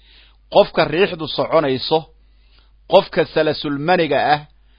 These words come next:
qofka salasul bawlka ah, qofka waxa weeye aan weesadii dhowro karin bay ku xugun tahay. Yacni, waqtigaa taxafud baa la yidhaahdaa.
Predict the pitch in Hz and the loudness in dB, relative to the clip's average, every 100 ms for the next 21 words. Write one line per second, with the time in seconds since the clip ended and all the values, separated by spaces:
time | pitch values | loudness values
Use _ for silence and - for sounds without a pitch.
0 | _ _ _ - 190 - 170 - 156 151 | _ _ _ 2 2 4 -2 0 -2 -2
1 | 151 151 139 185 170 143 - 117 143 139 | -6 -4 4 6 4 0 -2 0 0 -2
2 | _ _ _ _ _ _ - - 196 - | _ _ _ _ _ _ 2 4 4 4
3 | 165 160 190 170 165 156 156 175 - 156 | 2 4 2 2 -2 -2 -2 0 -2 -2
4 | 151 151 139 190 175 156 147 147 180 - | -2 -2 0 -2 -2 0 2 2 2 0
5 | 160 160 156 147 139 180 185 147 139 131 | 0 0 -2 -6 -4 -2 0 -2 -4 -2
6 | 127 123 107 - _ _ - - _ - | 0 -2 -4 -10 _ _ -20 -20 _ -6
7 | 131 131 160 160 196 196 - 170 156 147 | -2 -2 -2 0 0 0 -2 0 2 0
8 | - 107 190 - 165 143 147 139 127 123 | -6 0 0 2 -4 -2 0 2 0 -4
9 | 110 107 | -4 -6